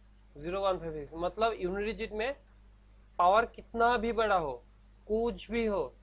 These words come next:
अगर X का वैल्यू ज़ीरो, वन, फ़ाइव, सिक्स है तो क्या होगा, आंसर हमेशा ज़ीरो, वन, फ़ाइव, सिक्स ही देगा। अगर यूनिट डिजिट निकालने के लिए दे रहा है तो यही होगा,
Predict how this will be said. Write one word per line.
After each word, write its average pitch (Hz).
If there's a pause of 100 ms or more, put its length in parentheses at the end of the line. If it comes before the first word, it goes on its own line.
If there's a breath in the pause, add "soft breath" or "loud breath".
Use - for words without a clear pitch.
(120)
अगर 170 (140)
X -
का 226
वैल्यू 214
ज़ीरो, 190
वन, 202
फ़ाइव, 202
सिक्स -
है 240 (520)
तो 196 (400)
क्या 180
होगा, 190 (1700)
आंसर 170 (460)
हमेशा 208 (120)
ज़ीरो, 185
वन, 190
फ़ाइव, 185
सिक्स -
ही 185
देगा। 143
अगर 165
यूनिट 175
डिजिट 180
निकालने 175
के 175
लिए 175
दे 170
रहा 175
है 180
तो 247 (420)
यही 156
होगा, 120